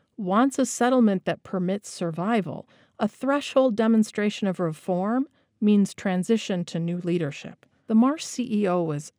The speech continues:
Jeffrey Greenberg, and this was no small thing. Jeffrey is one of the sons of A I G C E O Maurice Greenberg, also known as Hank Greenberg.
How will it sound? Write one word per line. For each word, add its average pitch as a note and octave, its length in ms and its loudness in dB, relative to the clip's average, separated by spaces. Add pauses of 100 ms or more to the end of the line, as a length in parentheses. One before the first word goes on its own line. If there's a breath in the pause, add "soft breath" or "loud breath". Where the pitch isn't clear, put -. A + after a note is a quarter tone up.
Jeffrey A3 400 0
Greenberg, D#3+ 720 -6
and F#3 240 -6
this A#3+ 240 -2
was G#3 240 -4
no F#3 200 -2
small D#3+ 340 -8
thing. B2+ 320 -10 (800 soft breath)
Jeffrey F#3+ 680 -4
is F#3 180 -2
one G3 160 2
of G#3 80 0
the B3 80 0
sons F#3 480 -2
of G3 120 -4 (120)
A A#3 180 2
I A3+ 200 0
G C4+ 260 0
C F#3+ 440 -4
E D#3+ 60 -4
O D3+ 320 -4
Maurice F#3 480 -2
Greenberg, G3 640 0 (300)
also F#3 300 0
known D3 220 -4
as - 120 -8
Hank A#3+ 360 -4
Greenberg. - 520 -12